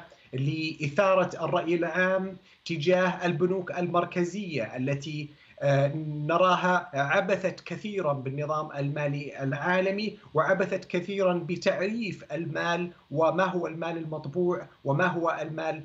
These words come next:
ذو القيمة المستند على، آه، آه، قيم،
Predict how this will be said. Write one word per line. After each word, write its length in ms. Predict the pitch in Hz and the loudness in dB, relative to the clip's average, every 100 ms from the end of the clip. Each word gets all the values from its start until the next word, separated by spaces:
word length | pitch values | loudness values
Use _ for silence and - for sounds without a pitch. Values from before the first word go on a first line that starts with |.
| - | -12
ذو 220 | 123 165 156 | -4 0 0
القيمة 560 | 156 - 196 175 139 | -2 -2 -2 0 -2
المستند 640 | 139 156 175 - 156 156 | -2 -2 -4 -4 -4 0
على، 480 | 135 131 147 139 151 - _ _ _ | 0 2 4 4 2 -6 _ _ _
آه، 400 | 143 135 127 131 139 | 0 0 0 -2 -2
آه، 120 | 131 | -2
قيم، 580 | 117 - 185 170 165 160 | -2 -2 0 2 0 -4